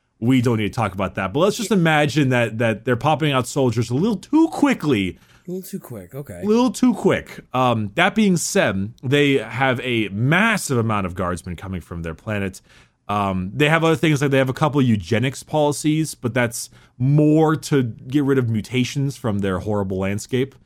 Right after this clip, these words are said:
Speaker 2: Yeah, fair
Speaker 1: Um,
Speaker 2: enough.
Speaker 1: But often, often the Krieg can be deployed into areas that are horrendously horrible and therefore allow the Imperium to not have to use any of their penal legion troops or even Space Marines. Because Space Marines,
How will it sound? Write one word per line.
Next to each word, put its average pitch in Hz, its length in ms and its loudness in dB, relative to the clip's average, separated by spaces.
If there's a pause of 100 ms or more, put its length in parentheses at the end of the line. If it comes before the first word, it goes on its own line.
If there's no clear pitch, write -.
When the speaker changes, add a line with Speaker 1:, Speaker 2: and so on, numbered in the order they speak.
(360)
Speaker 2:
Yeah, 117 160 -10
fair 90 260 -4
Speaker 1:
Um, 80 40 -6 (100)
Speaker 2:
enough. 110 240 -14 (440)
Speaker 1:
But 139 220 0
often, 147 800 0
often 117 680 -2
the 113 120 -2
Krieg 165 440 -2
can 175 120 0
be 156 120 2
deployed 151 420 0
into 131 240 -4
areas 127 460 0
that 113 160 0
are 101 220 0 (280)
horrendously 139 560 2
horrible 117 680 0 (240)
and 117 440 -2
therefore 151 500 2
allow 120 540 2
the 117 160 0
Imperium 123 480 -2
to 107 100 -6
not 117 240 -2
have 120 200 -4
to 113 100 -6
use 113 440 0 (240)
any 131 280 2
of 113 100 0
their 107 240 2
penal 135 460 -2
legion 165 340 0
troops 226 460 -4
or 131 240 4
even 123 260 2
Space 131 380 -4
Marines. 78 340 -8 (320)
Because 123 320 0
Space 143 320 -2
Marines, 127 480 -2